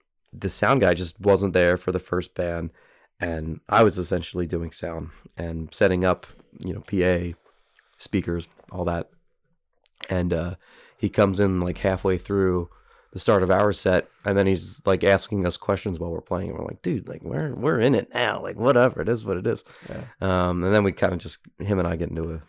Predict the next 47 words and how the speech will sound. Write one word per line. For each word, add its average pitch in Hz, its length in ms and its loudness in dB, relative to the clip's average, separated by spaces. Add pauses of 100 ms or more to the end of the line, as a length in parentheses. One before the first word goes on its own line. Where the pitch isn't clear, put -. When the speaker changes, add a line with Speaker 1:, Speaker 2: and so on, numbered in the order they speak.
Speaker 1:
screaming - 380 -12
match - 220 -12
a 69 60 -8
little 50 160 -8
bit. - 220 -8
So - 240 -10 (420)
not - 140 -6
my - 80 -8
proudest - 400 -6
moment, 90 280 -8
but 87 140 -4
it 85 80 -2
was 85 140 -8
like, - 180 -10 (360)
"Dude, 92 200 0
I 90 100 4
don't 107 180 4
want 90 260 0 (220)
anything 101 440 2
on 101 120 2
my 101 120 4
voice 101 340 0
now. 107 220 -4
Like, 98 220 -2
it's, - 280 -4
it's, - 400 -6 (280)
we're 107 180 2
in 98 140 2
it." - 180 -12
So 85 340 -2 (440)
Speaker 2:
I 127 80 -4
like 120 140 0
Speaker 1:
get - 60 -4
Speaker 2:
that 113 180 -2
Speaker 1:
lost. - 60 -8
Speaker 2:
statement. 110 320 -2
"We're 117 120 0
in 110 180 4
it." 110 160 -6 (220)
Speaker 1:
<laughs> - 220 -20
Speaker 2:
Sound 202 260 -10
guys - 200 -12
su-, - 220 -8 (100)
I 139 80 -6
mean, 160 220 0
like, 135 260 -6 (760)
la-, 135 180 -6